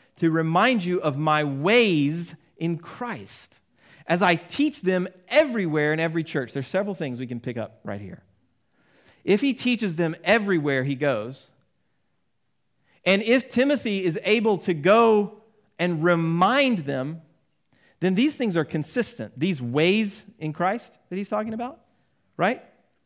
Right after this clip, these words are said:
These things are consistent.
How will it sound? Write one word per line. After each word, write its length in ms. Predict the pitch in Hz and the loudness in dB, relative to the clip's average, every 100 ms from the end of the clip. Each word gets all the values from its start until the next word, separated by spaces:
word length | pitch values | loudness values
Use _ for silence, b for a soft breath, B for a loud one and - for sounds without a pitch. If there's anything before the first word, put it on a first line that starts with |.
| _ _ _ _ _ _ _ _ _ | _ _ _ _ _ _ _ _ _
These 320 | 120 208 277 | -2 0 0
things 240 | - 190 156 | -2 -2 0
are 120 | 131 | -2
consistent. 960 | - 147 143 - - 226 - 101 - | -4 -8 -8 -8 -6 -6 -8 -16 -16